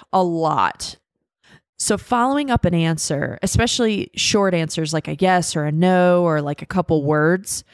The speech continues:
with the question, "Why?" gets at motivation. It gets at the underlying cause for people's decision to do a thing or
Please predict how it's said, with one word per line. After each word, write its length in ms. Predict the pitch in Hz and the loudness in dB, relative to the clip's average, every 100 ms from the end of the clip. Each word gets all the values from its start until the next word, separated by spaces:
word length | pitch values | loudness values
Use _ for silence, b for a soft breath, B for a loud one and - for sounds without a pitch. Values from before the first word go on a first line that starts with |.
| B B B | B B B
with 300 | 180 208 208 | 0 0 2
the 100 | 214 | -4
question, 680 | - 196 185 - 190 175 170 - | -2 0 0 0 0 0 -2 -8
"Why?" 840 | - 156 156 147 147 156 202 262 285 _ B B B B B _ - 165 | -4 0 0 0 -2 -2 -2 -6 -10 _ B B B B B _ -20 -16
gets 460 | - 220 254 - - - | -2 2 2 0 -4 0
at 640 | 180 165 170 - - - _ - | 2 2 2 -2 -8 -8 _ -6
motivation. 1300 | 190 190 196 196 160 156 160 - 143 131 - - - _ _ _ - | 0 4 4 2 0 0 0 -2 -4 -6 -10 -14 -18 _ _ _ -6
It 240 | 208 - | -6 -4
gets 360 | 220 240 - 247 | -2 -2 -2 0
at 320 | 214 196 - _ _ _ _ - | 2 0 -4 _ _ _ _ -14
the 480 | 170 190 170 165 160 b b b _ _ - | -2 2 2 2 -2 b b b _ _ 0
underlying 840 | 208 233 240 220 196 190 180 170 | 2 2 0 0 0 0 -2 -4
cause 1120 | 170 - - - 208 180 151 139 147 175 - - _ | -8 -10 -6 2 4 4 4 0 -4 -6 -10 -14 _
for 800 | - - 180 165 165 160 175 185 _ _ _ _ | -20 -2 0 2 0 0 -4 -8 _ _ _ _
people's 380 | - 160 - 180 | -8 -2 0 0
decision 440 | 185 - 160 160 170 | -2 0 2 2 2
to 120 | 180 | 0
do 320 | 151 160 160 | 2 2 4
a 60 | 165 | 0
thing 440 | - 160 165 190 | -2 -2 -2 -2
or 320 | 170 156 151 | 0 0 0